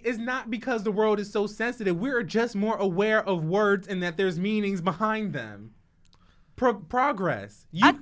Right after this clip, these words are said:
Speaker 2: I told you that I'm, like, very weird about the, the sensitive thing. Like, on the same, like, in one token, I get it. And then the next token, I'm like, "Okay, but,"
Speaker 1: But
Speaker 2: like
Speaker 1: you can't tell people what they can't be
Speaker 2: Yeah.
Speaker 1: offended by.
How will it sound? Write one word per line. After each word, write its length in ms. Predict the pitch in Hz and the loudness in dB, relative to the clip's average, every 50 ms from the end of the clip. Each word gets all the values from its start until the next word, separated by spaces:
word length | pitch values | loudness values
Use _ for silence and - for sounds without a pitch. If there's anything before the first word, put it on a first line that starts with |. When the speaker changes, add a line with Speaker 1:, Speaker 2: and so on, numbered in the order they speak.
| - - - | -8 -4 0
Speaker 2:
I 100 | 214 311 | 0 0
told 320 | - - 254 240 247 208 | 0 0 -2 -2 -2 -2
you 100 | 190 190 170 | -6 -8 -6
that 260 | 175 180 170 151 - - | -4 -2 -2 -2 -4 -4
I'm, 220 | 127 190 220 240 | -6 -4 -4 -4
like, 220 | 233 196 170 151 143 | -4 -4 -6 -6 -8
very 340 | 143 180 175 185 185 180 | -6 -6 -4 -2 -4 -4
weird 360 | 165 147 156 175 175 175 170 170 | -6 -6 -6 -6 -6 -6 -6 -8
about 300 | 156 165 165 165 160 - | -6 -6 -8 -8 -8 -10
the, 280 | 160 156 151 147 151 151 147 | -10 -8 -8 -8 -10 -12 -10
the 100 | 156 156 | -10 -12
sensitive 600 | 156 - 170 170 160 156 160 - - 180 165 156 | -10 -8 -10 -10 -10 -12 -12 -10 -10 -8 -10 -10
thing. 280 | - - 170 170 175 175 | -10 -10 -8 -8 -6 -6
Like, 200 | 165 156 156 - | -8 -8 -8 -8
on 160 | 165 160 156 | -8 -8 -8
the 80 | 151 143 | -8 -10
same, 520 | - 180 180 190 202 214 226 208 175 175 - _ _ _ - _ _ _ _ - | -10 -10 -10 -8 -8 -8 -8 -10 -12 -14 -20 _ _ _ -20 _ _ _ _ -12
like, 200 | 175 165 170 170 | -12 -12 -12 -12
in 220 | 165 165 156 156 | -12 -10 -10 -8
one 200 | 156 175 190 208 | -8 -6 -8 -6
token, 340 | - 233 226 226 - 226 190 | -6 -8 -8 -8 -8 -8 -8
I 100 | 160 151 | -8 -10
get 260 | 151 - 160 175 185 | -8 -8 -8 -6 -6
it. 180 | 202 214 - - - - _ - | -6 -8 -10 -12 -20 -20 _ -10
And 80 | 190 202 | -8 -6
then 100 | 202 190 | -6 -6
the 60 | 185 | -6
next 320 | 180 180 185 - - - | -6 -6 -8 -8 -10 -10
token, 260 | 233 214 185 196 190 | -8 -8 -8 -8 -8
I'm 100 | 190 190 | -8 -8
like, 200 | 185 175 165 - | -8 -8 -8 -8
"Okay, 340 | - 175 - - 190 175 160 143 147 - - _ _ - | -10 -10 -8 -6 -6 -6 -6 -6 -8 -16 -20 _ _ -8
but," 280 | 170 165 160 151 - - - - | -6 -6 -6 -6 -8 -10 -14 -8
Speaker 1:
But 200 | 156 233 190 151 | -4 -4 -4 -4
Speaker 2:
like 100 | 151 220 | -2 -2
Speaker 1:
you 160 | 277 320 320 | -2 -4 -4
can't 340 | - 311 339 339 294 214 - | -6 -8 -8 -8 -8 -10 -14
tell 320 | - 214 262 269 285 302 | -14 -10 -8 -8 -8 -8
people 320 | 302 - 247 196 - 202 | -10 -12 -14 -12 -10 -12
what 220 | 196 196 196 185 180 | -10 -10 -12 -10 -10
they 100 | 180 170 | -12 -12
can't 300 | 175 208 202 190 185 165 | -12 -14 -14 -14 -12 -8
be 80 | 180 | -2
Speaker 2:
Yeah. 240 | 175 202 202 202 196 | 0 2 2 2 2
Speaker 1:
offended 320 | 185 190 - 262 185 127 120 | 0 -2 -4 -6 -8 -6 -6
by. 360 | 120 110 104 101 101 104 | -6 -6 -6 -8 -10 -12